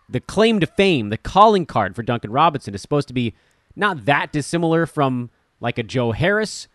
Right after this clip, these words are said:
who can get you a bunch of three-pointers without completely tanking your field goal percent. It's a little different. Robinson's probably gonna hit more three-pointers. His field goal percent is going to be lower than a healthy Joe Harris.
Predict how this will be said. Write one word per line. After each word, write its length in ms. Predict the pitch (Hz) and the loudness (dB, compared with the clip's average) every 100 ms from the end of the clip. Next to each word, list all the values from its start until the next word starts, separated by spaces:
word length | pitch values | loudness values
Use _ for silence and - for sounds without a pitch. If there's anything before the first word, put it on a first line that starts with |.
| _ | _
who 80 | 135 | -8
can 140 | 127 117 | -6 -2
get 240 | 143 156 | -2 0
you 100 | 147 | -2
a 60 | 107 | -2
bunch 260 | 139 147 | -2 -2
of 140 | 147 135 | -4 -4
three-pointers 580 | 143 - 139 147 151 | -6 -2 -2 0 0
without 220 | 131 113 - | -2 -4 -6
completely 560 | 95 - 220 294 220 | -16 -6 -6 -4 -6
tanking 440 | - 156 175 156 127 | -4 -6 -6 -6 -6
your 120 | 110 | -6
field 260 | 175 165 | 0 0
goal 160 | 110 87 | 0 -8
percent. 300 | 104 - 92 | -8 -10 -8
It's 100 | 170 | -4
a 60 | 302 | -2
little 180 | 330 | -2
different. 400 | 185 160 - 160 _ _ _ _ _ _ _ | 2 0 2 -4 _ _ _ _ _ _ _
Robinson's 440 | 139 170 165 165 147 | -4 -4 -4 -8 -2
probably 260 | 156 147 | -2 0
gonna 160 | 143 127 | -2 -4
hit 180 | 135 - | -4 -6
more 520 | 123 151 170 175 165 | -6 0 2 4 0
three-pointers. 640 | 147 156 - 143 135 147 | -2 -6 -2 -2 0 -2
His 100 | 127 | -6
field 200 | - 147 | -6 -4
goal 100 | 131 | -4
percent 300 | 123 123 127 - | -6 -6 -8 -2
is 300 | 180 170 127 | 2 2 2
going 260 | 147 139 127 | -2 -2 -4
to 40 | |
be 100 | 110 | -8
lower 560 | 123 147 113 90 123 135 _ _ _ | -2 -2 -2 -4 -8 -8 _ _ _
than 140 | 110 107 | -8 -8
a 60 | |
healthy 440 | 92 139 139 127 113 | -6 -4 -4 -6 -10
Joe 280 | 104 113 | -6 -6
Harris. 520 | 101 92 80 110 - | -4 -8 -8 -10 -12